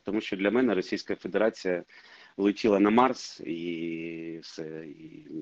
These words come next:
бажано, щоб вона ще й далі кудись. Мені все одно, що з ними буде, е, і мене більше не цікавить ані українське, о, вибачте, ані українське ставлення до росіян, ані російська музика, ані російський спорт, нічого. Для мене їх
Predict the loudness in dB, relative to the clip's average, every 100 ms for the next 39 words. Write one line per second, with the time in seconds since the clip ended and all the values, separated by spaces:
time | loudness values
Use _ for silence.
0 | -10 -12 -14 0 2 2 0 0 0 -2
1 | -4 -12 -14 -8 -2 2 2 2 2 2
2 | 2 0 -2 -10 _ -10 -10 -14 -20 _
3 | _ _ _ _ -20 -20 _ 6 8 8
4 | 4 6 4 4 2 2 2 2 2 4
5 | 4 4 0 -2 0 0 0 -2 -4 -2
6 | -2 0 -2 -4 -4 -2 -2 0 0 0
7 | 0 0 0 -4 0 0 2 0 0 -2
8 | -4 -2 2 2 2 0 -2 -2 -8 -10
9 | -12 -16 -14 -4 6 6 8 8 8 8
10 | 4 6 6 6 4 4 2 4 6 8
11 | 8 6 4 2 0 -4 -6 -2 2 2
12 | 0 -2 0 0 -2 -2 -2 -2 -2 -2
13 | -2 -4 -8 -2 -2 -2 -4 -4 -4 -6
14 | -4 0 2 2 2 -2 -4